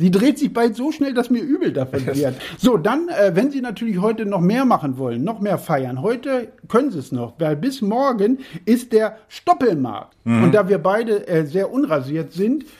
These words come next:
Speaker 1: könnte man das auch fast als Feiertag bezeichnen für die Unrasierten oder nur die Halbrasierten.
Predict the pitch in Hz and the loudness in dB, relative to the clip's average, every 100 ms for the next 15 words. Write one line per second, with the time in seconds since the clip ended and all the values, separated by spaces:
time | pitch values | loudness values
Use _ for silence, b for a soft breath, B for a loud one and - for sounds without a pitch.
0 | _ 208 - 180 175 185 180 180 - 190 | _ 2 2 0 -6 -6 -6 -8 -8 -8
1 | - 170 - 220 165 131 120 - 143 - | -6 -4 -2 -2 -2 -6 -10 -12 -12 -6
2 | 147 165 143 160 202 254 143 117 120 117 | -4 -2 -2 -2 4 4 4 0 -4 -8
3 | - 135 123 135 131 135 135 208 - 110 | -6 -6 -2 0 0 -2 -2 -2 -4 -8
4 | 101 127 160 - | -6 -6 -6 -8